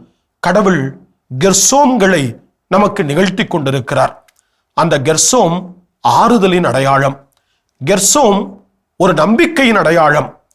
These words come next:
தன் கடவுள் இந்த அந்நிய நாட்டிலும் தனக்கு நலன் செய்வது போல, நன்மை செய்வது போல, தொடர்ந்து அவர் நலன் செய்வார், நன்மை செய்வார் என்று மோசே நம்பியது போல, நாமும் அந்த நம்பிக்கை கொண்டிருந்தால்,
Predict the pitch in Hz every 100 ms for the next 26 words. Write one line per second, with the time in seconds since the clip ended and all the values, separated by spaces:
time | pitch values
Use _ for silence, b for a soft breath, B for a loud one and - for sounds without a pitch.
0 | _ _ _ _ - 165 175 185 185 226
1 | 285 - _ _ _ _ _ 127 165 170
2 | 147 196 233 240 240 240 277 302 370 -
3 | 226 233 233 220 156 226 240 226 202 175
4 | 165 147 135 101 - _ _ _ 151 180
5 | 262 311 - 226 202 180 - 156 131 107
6 | _ _ _ _ 170 214 254 277 233 196
7 | 156 190 220 - 226 220 233 262 - -
8 | _ 127 147 214 285 247 247 233 202 196
9 | 170 160 175 220 233 180 156 190 214 185
10 | 151 147 127 113 _ _ _ _ 139 165
11 | 220 254 247 - - 151 156 135 190 240
12 | 247 208 160 170 151 151 135 175 240